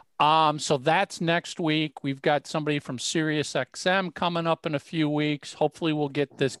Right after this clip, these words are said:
guest who's canceled a few times nailed down and scheduled, because I know, I know it's gonna be a great show.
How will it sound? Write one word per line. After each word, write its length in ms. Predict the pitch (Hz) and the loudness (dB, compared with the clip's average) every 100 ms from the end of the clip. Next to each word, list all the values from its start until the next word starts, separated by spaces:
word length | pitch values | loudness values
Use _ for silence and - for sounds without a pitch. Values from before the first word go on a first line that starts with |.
| - | -2
guest 320 | 143 147 - | -2 -2 -6
who's 160 | 127 | -12
canceled 440 | - 147 143 - 135 | -8 -6 -6 -8 -12
a 60 | |
few 220 | 120 147 135 | -8 -6 -6
times 480 | - 143 135 120 - - - - - - | -4 -4 -4 -6 -14 -20 -20 -20 -14 -2
nailed 360 | 147 143 135 | 2 2 2
down 240 | 135 131 127 | -2 -2 -4
and 120 | 113 | -6
scheduled, 540 | - 175 165 160 147 | 0 2 2 0 -4
because 220 | 117 120 139 | -4 -6 -4
I 140 | 147 131 | -4 -4
know, 580 | 127 135 143 110 90 - | -2 0 2 0 -2 -4
I 160 | 143 | -4
know 460 | 151 143 147 143 117 | -4 0 2 4 2
it's 160 | - | -4
gonna 180 | - 110 | -8 -6
be 200 | 104 110 | -4 -4
a 60 | 98 | -6
great 640 | 104 110 98 107 104 - | -8 -8 -4 -2 -4 -8
show. 460 | - - 95 107 | -12 -10 -10 -12